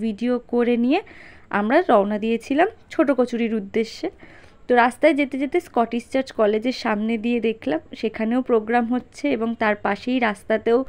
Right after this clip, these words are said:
খুব সুন্দর করে সাজানো আছে এবং সেখানেও পতাকা উত্তোলন হয়েছে। তো তারপর আমরা চলে এলাম গাঙ্গুরামের ঠিক উল্টো দিকে,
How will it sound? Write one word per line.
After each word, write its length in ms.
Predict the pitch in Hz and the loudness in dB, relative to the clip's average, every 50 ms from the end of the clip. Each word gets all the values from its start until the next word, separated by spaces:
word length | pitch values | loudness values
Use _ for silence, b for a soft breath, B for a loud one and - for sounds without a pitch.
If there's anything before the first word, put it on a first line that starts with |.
| - - | -4 2
খুব 120 | - 320 - - | 2 2 2 2
সুন্দর 280 | - 262 247 240 254 277 277 - | -2 -2 0 2 2 0 2 2
করে 140 | 294 302 277 - | 2 2 2 2
সাজানো 380 | 262 240 226 214 240 247 247 269 269 | 2 0 2 2 2 2 2 2 0
আছে 100 | 262 - 294 254 | 0 0 -2 0
এবং 100 | 277 269 262 - | 0 -2 0 -2
সেখানেও 320 | 233 208 - 233 240 262 254 | -4 -2 -2 -2 -2 0 0
পতাকা 280 | 220 196 185 196 185 190 190 | 0 0 0 -2 -4 -4 -4
উত্তোলন 380 | 196 196 - - 196 202 196 185 196 | -6 -8 -8 -6 -6 -6 -6 -6 -6
হয়েছে। 260 | 196 196 190 - - 202 185 - b b b b b b b b - | -8 -10 -10 -12 -14 -16 -16 -16 b b b b b b b b -2
তো 60 | 247 247 247 - | -2 -2 4 6
তারপর 360 | 240 226 247 262 262 - 349 349 339 | 8 8 8 6 6 4 6 6 6
আমরা 160 | 330 330 339 330 339 - | 6 6 4 2 2 4
চলে 220 | 330 320 320 320 320 294 240 | 4 6 6 6 6 6 6
এলাম 200 | 233 214 220 269 339 349 277 - - - - - - - - 220 226 | 6 4 4 4 2 0 -4 -8 -16 -20 -20 -20 -20 -16 0 4 4
গাঙ্গুরামের 580 | 214 214 226 226 226 240 247 247 262 294 320 - - 277 - | 4 4 4 0 0 0 2 4 4 4 2 2 -6 -8 2
ঠিক 140 | - 370 349 - - 247 | 2 2 2 2 0 2
উল্টো 260 | 254 254 240 233 277 277 226 | 4 4 4 4 2 2 2
দিকে, 260 | 262 247 - - 214 | 0 -2 2 2 2